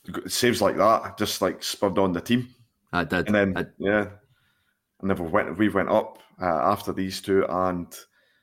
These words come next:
Speaker 1: a lovely goal, an absolutely lovely goal from Lyle Cameron to put us four three up.
Speaker 2: <sighs> He's my man of the match, like.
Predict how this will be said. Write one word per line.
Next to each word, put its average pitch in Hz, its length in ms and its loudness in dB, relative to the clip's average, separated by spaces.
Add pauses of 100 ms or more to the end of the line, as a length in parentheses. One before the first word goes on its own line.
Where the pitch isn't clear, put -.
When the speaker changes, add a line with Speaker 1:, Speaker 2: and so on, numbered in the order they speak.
(160)
Speaker 1:
a 87 80 -4
lovely 85 560 0
goal, 69 320 -10 (100)
an 76 120 -16 (100)
absolutely - 420 -6
lovely 95 560 0
goal 82 320 -4 (260)
from 82 140 -6
Lyle 82 200 0
Cameron 78 460 -6
to - 80 -20
put - 180 -12
us - 60 -10
four 78 160 -8
three 78 220 -4
up. - 100 0 (1300)
Speaker 2:
<sighs> - 60 -2 (880)
He's 90 180 -6
my 113 120 4
man 85 200 2
of 78 60 -2
the 78 60 -4
match, 82 340 -4
like. 73 280 -8